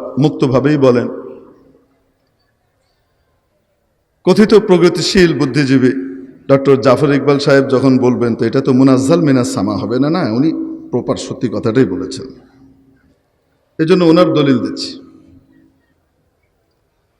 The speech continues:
এর দ্বারা আবার আপনারা ওনার কিতাবাদি পড়ার ব্যাপারে খুব উৎসাহী হয়ে ওঠেন না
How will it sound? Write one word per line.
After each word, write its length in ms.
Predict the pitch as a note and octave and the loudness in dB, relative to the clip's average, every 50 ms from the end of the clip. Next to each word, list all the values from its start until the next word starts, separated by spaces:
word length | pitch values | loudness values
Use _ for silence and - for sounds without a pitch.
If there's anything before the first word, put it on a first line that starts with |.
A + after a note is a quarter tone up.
| _ _ _ _ _ _ _ _ _ _ _ _ _ _ _ _ _ _ _ _ _ _ _ _ _ _ _ _ _ _ _ _ | _ _ _ _ _ _ _ _ _ _ _ _ _ _ _ _ _ _ _ _ _ _ _ _ _ _ _ _ _ _ _ _
এর 80 | E3 D#3+ | -6 0
দ্বারা 180 | C#3 F3+ F3 E3+ | 2 4 4 4
আবার 200 | E3+ D#3+ E3 E3 | 4 4 4 4
আপনারা 300 | D#3+ D#3 D#3+ D#3+ D#3 D#3 | 2 2 0 0 0 0
ওনার 220 | D#3 D3+ D#3 D3+ - | 0 0 0 -2 -2
কিতাবাদি 480 | D#3 F3 D#3+ E3+ D#3+ D3 D3+ C#3+ D3 D3+ | -4 -4 -2 -2 0 0 0 -2 -2 -4
পড়ার 280 | D3 D3+ C#3+ C#3+ D3+ D#3 | -4 -2 0 0 0 0
ব্যাপারে 300 | D3 C#3+ - C#3+ C#3+ C3 | -2 -2 -2 0 0 0
খুব 180 | C3+ - D3+ C3 C3 | -2 -2 -4 -4 -4
উৎসাহী 360 | C3+ C3+ - - C#3+ C#3 C3+ | -4 -4 -4 -4 -2 -2 0
হয়ে 200 | B2+ C3+ B2 A#2 A2 | 0 0 0 0 -2
ওঠেন 200 | - - A2+ F#2+ | -4 -6 -8 -8
না 120 | F#2+ G#2 | -8 -10